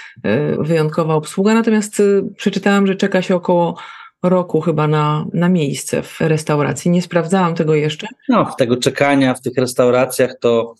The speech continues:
Speaker 2: więcej jest w tym marketingu niż prawdy. To jest jeden z elementów marketingu tego typu miejsc.
Speaker 1: To dobrze, że pan o tym mówi, to w takim razie można się, na, jak się gdzieś wybieram na, w krótką podróż, to można sobie przynajmniej spróbować, podjąć próbę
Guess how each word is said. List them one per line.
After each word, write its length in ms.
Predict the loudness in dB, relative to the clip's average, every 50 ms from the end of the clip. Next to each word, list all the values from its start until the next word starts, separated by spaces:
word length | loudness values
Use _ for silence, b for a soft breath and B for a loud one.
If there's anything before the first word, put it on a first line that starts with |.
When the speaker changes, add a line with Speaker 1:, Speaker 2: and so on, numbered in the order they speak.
| B B B B B
Speaker 2:
więcej 440 | -2 0 2 2 2 2 2 2 2
jest 160 | 0 0 -4
w 40 | -2
tym 100 | 0 2
marketingu 640 | 2 2 0 0 -2 -4 -4 -2 -2 -2 0 2 2
niż 160 | 0 0 -2 -2
prawdy. 460 | 0 0 0 0 0 -4 -6 -10 -12 -14 B B B B B B B _
To 80 | 0 2
jest 260 | 2 2 0 0 0
jeden 340 | 0 2 2 2 2 2 2
z 60 | 0
elementów 580 | 2 2 2 2 2 0 0 -2 -2 -2 -6 -4
marketingu 680 | -4 -4 -4 -2 -4 -6 -4 -2 -2 -2 -2 -2 -4 -4
tego 220 | -2 0 0 0
typu 300 | -2 -2 -4 -4 -2 -2
miejsc. 580 | -2 -2 -4 -4 -6 -10 -12 -12 -12 -14 -16 _ _ _ _ _
Speaker 1:
To 100 | 0 0
dobrze, 260 | 2 2 2 2 2
że 80 | 2 2
pan 160 | 2 0 0
o 60 | 2
tym 120 | 2 2
mówi, 260 | 2 2 2 2 2 0
to 120 | 0 -2
w 40 | -2
takim 260 | -2 -2 -2 0 0
razie 220 | 2 2 2 2
można 280 | 2 0 0 0 0 0
się, 120 | 0 0
na, 120 | 0 0 -2 -2 0
jak 180 | -2 -2 -2
się 120 | -2 -4 -4
gdzieś 300 | -2 -2 -2 -2 -2 -4
wybieram 480 | -2 -2 0 0 2 0 0 0 0
na, 220 | 0 0 -2 -2 -4
w 80 | -4
krótką 360 | -6 -6 -6 -4 -2 -2 -2 0
podróż, 320 | 0 0 0 -2 -2 -2
to 80 | -2 -2
można 240 | 0 0 0 -2
sobie 220 | -4 -2 -4 -4 -4 B B B B
przynajmniej 320 | -4 -2 0 2 2 2
spróbować, 640 | 0 -2 -2 -2 0 2 2 2 0 0 -2 -4 -4
podjąć 400 | -2 0 0 2 2 0 0 -2
próbę 400 | -2 0 0 0 2 2 0 -2